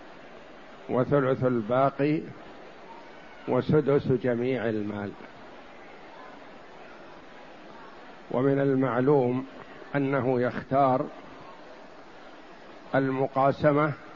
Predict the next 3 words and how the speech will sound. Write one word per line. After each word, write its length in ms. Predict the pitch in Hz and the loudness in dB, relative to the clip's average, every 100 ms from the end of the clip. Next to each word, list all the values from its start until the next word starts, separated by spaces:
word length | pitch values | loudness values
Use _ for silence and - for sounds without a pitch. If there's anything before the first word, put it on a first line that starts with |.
| - - - - - - - - - - - - - - - - - | -16 -18 -18 -18 -18 -18 -18 -18 -18 -18 -18 -18 -18 -18 -18 -16 -2
إذا 240 | 135 131 135 | 2 4 4
كانوا 760 | - 135 139 139 143 139 151 - - - - - - - - - - | 4 4 4 4 6 6 4 -2 -12 -16 -16 -16 -18 -16 -16 -10 -4
أقل 720 | 123 - 151 139 135 131 | 0 6 6 6 4 4